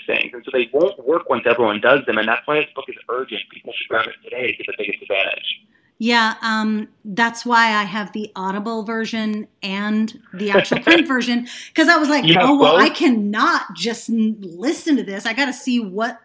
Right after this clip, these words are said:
Speaker 2: um, what he's talking about." So, um,
Speaker 1: And what do you think once you actually could see it?
Speaker 2: I was, I, I mean, it's next to me highlighted because I'm, because one of the things that I, the first thing that jumped out at me, I was like,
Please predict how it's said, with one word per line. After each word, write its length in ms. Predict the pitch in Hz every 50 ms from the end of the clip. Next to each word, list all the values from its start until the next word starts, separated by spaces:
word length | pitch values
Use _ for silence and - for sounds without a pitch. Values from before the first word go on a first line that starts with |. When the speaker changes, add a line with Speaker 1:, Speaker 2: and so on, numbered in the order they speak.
| -
Speaker 2:
um, 380 | 202 208 208 208 208 202 202 202 208
what 100 | 214 202
he's 140 | 196 190
talking 320 | - 226 247 311 - - 220
about." 400 | 196 180 175 165 170 185 - -
So, 420 | - 233 214 202 196 196 190 - _ _ - _ _ _ _ -
um, 260 | 202 196 190 180 180
Speaker 1:
And 140 | 160 151 147
what 160 | 160 165 -
do 60 | 170
you 80 | 160 - -
think 200 | 180 170 135 131
once 180 | 131 127 123
you 80 | 127 127
actually 220 | 123 120 - 131
could 140 | - 120 - _ -
see 160 | 131 131 113
it? 100 | 98 90 - _ _ _ _ _ _ _ _ _ -
Speaker 2:
I 140 | - 233 285
was, 320 | 311 339 339 - - - - _ _ _ _ -
I, 120 | - 269 262 -
I 60 | 277
mean, 360 | 277 285 269 254 - - - _ _ -
it's 260 | 285 330 - - - -
next 400 | 262 269 311 349 - - - -
to 80 | 277
me 260 | 247 233 220 214 214 190 - - - -
highlighted 640 | 294 320 370 359 330 233 196 185 175 175 175 180 190
because 240 | 196 240 240 269 240
I'm, 360 | 247 247 247 247 262 269 -
because 260 | - 247 - 262 214
one 320 | 220 220 220 226 254 262 269
of 60 | 240
the 100 | 247 233
things 380 | - - 262 254 254 247 240
that 240 | - 240 220 226 - _ - - - _ _ _
I, 440 | - 208 226 240 247 247 240 233 240 240 - _ _ - - _ _ -
the 120 | 214 233
first 300 | 233 - 302 311 302 302
thing 200 | - 349 302 285
that 100 | 262 202
jumped 300 | 160 247 254 247 240 -
out 160 | 233 240 294
at 80 | 294 262
me, 80 | 247
I 20 | 226
was 100 | 220 220
like, 200 | 220 214 202